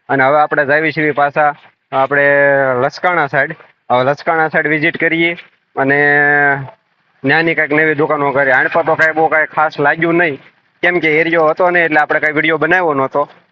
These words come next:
પણ, અ, ઓલા પણ જ્યાં ટ્યુબ નખાવી ન્યા એક નાનો એવો વીડિયો બનાવ્યો છે, એ જોઈ લેજો. આપણી ગાડીને આખી ખોલી નાખી હતી અને ટ્યુબ નખાવી દીધી છે. અને હવે જો આ પાસોદરાનો રસ્તો છે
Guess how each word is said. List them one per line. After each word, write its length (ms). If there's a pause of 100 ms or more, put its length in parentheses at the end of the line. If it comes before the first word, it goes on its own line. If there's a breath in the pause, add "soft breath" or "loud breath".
(120)
પણ, 160
અ, 20
ઓલા 400
પણ 260
જ્યાં 520
ટ્યુબ 280
નખાવી 400
ન્યા 560
એક 160
નાનો 260
એવો 160
વીડિયો 280
બનાવ્યો 340
છે, 120
એ 60
જોઈ 220
લેજો. 360 (340 loud breath)
આપણી 220
ગાડીને 340
આખી 160
ખોલી 280
નાખી 240
હતી 160 (420)
અને 240
ટ્યુબ 240
નખાવી 260
દીધી 260
છે. 160 (400 loud breath)
અને 140
હવે 140
જો 80
આ 120
પાસોદરાનો 640
રસ્તો 360
છે 140